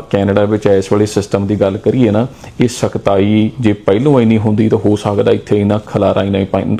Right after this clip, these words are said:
ਖਲਾਰਾ ਹੀ ਨਾ ਪੈਂਦਾ। ਬਾਕੀ ਜਦੋਂ ਕੋਸਣ ਦੀ ਗੱਲ ਆਉਂਦੀ ਹੈ ਤਾਂ ਅਕਸਰ ਆਪਾਂ ਕਹਿ ਦਿੰਦੇ ਹਾਂ ਜੀ ਸਾਰੇ ਦੇ ਸਾਰੇ, ਅ, ਜਿਹੜੇ ਇਮੀਗ੍ਰੇਸ਼ਨ ਵਾਲੇ ਹੈਗੇ ਆ ਜੀ ਉਹ ਗਲਤ ਹੈਗੇ ਆ, ਪਰ ਜਿਹੜੇ ਚੰਗੇ ਹੈਗੇ ਨੇ ਨਾ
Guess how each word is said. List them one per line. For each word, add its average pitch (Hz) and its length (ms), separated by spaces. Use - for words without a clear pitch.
ਖਲਾਰਾ 101 280
ਹੀ 117 80
ਨਾ 101 160
ਪੈਂਦਾ। 98 400
ਬਾਕੀ 156 240
ਜਦੋਂ 170 200
ਕੋਸਣ 135 300
ਦੀ 131 200
ਗੱਲ 113 200
ਆਉਂਦੀ 113 200
ਹੈ 120 40
ਤਾਂ 113 100
ਅਕਸਰ - 180
ਆਪਾਂ 107 260
ਕਹਿ 107 180
ਦਿੰਦੇ 113 180
ਹਾਂ 104 80
ਜੀ 110 140
ਸਾਰੇ 101 320
ਦੇ 101 120
ਸਾਰੇ, 101 400
ਅ, 101 40
ਜਿਹੜੇ 101 240
ਇਮੀਗ੍ਰੇਸ਼ਨ 113 440
ਵਾਲੇ 101 200
ਹੈਗੇ 101 320
ਆ 101 60
ਜੀ 104 80
ਉਹ 117 240
ਗਲਤ 107 260
ਹੈਗੇ 101 280
ਆ, 120 60
ਪਰ 123 200
ਜਿਹੜੇ 113 260
ਚੰਗੇ 107 480
ਹੈਗੇ 107 280
ਨੇ 120 120
ਨਾ 131 180